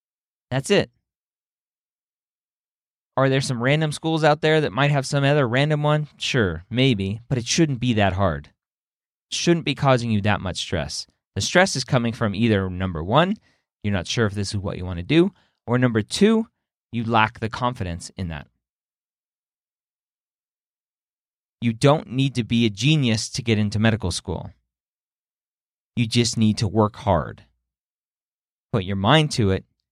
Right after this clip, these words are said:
every day and work hard. Anybody can do that. So if you're lacking the confidence, ship up,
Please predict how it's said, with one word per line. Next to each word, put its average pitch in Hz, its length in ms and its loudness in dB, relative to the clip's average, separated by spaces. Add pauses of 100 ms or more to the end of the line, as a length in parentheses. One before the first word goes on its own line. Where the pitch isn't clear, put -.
(240)
every 123 300 0
day 101 420 0
and 95 240 -2
work 101 340 -2 (120)
hard. 80 420 -2 (640)
Anybody 135 460 2
can 101 200 -6
do 95 160 0
that. 78 260 -4 (560)
So - 140 0
if 143 100 -6
you're 117 100 -2
lacking 165 500 2
the 139 80 0
confidence, 123 800 -4 (2250)
ship 135 280 0
up, - 200 -4